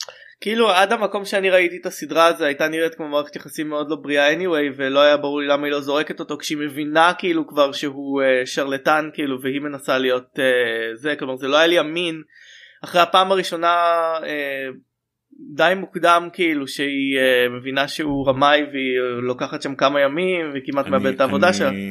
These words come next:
Speaker 2: מתנגד לכינויים שאתה מכנה את, אה, מרשי.
Speaker 1: את סול אזרח שומר חוק ו-
Speaker 2: <laughs> הוא נלחם
Speaker 1: אבל
Speaker 2: בשביל האיש הקטן.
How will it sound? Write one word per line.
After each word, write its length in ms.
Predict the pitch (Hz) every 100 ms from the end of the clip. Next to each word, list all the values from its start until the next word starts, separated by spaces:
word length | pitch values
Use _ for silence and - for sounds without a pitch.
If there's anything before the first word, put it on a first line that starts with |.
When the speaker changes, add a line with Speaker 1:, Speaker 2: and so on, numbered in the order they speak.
| 95 95
Speaker 2:
מתנגד 680 | 98 104 - 110 98 117 113
לכינויים 1200 | 113 110 104 101 98 95 95 107 98 101 104 101
שאתה 500 | 95 92 85 95 87
מכנה 680 | 87 85 92 87 92 87 82
את, 240 | 82 _
אה, 60 | 80 80 78 82 87
מרשי. 440 | 85 - - - 151
Speaker 1:
את 100 | -
סול 360 | - 196 190
אזרח 680 | 196 185 156 156 175 175 -
שומר 420 | - 165 170 165
חוק 440 | 160 185 170 - 160 156
ו- 440 | 151 147 139 139 - - -
Speaker 2:
<laughs> 400 | - - - -
הוא 260 | 113 120 120
נלחם 340 | 120 113 -
Speaker 1:
אבל 240 | 143 208 208
Speaker 2:
בשביל 220 | 131 127
האיש 200 | 127 131
הקטן. 460 | - 113 117 110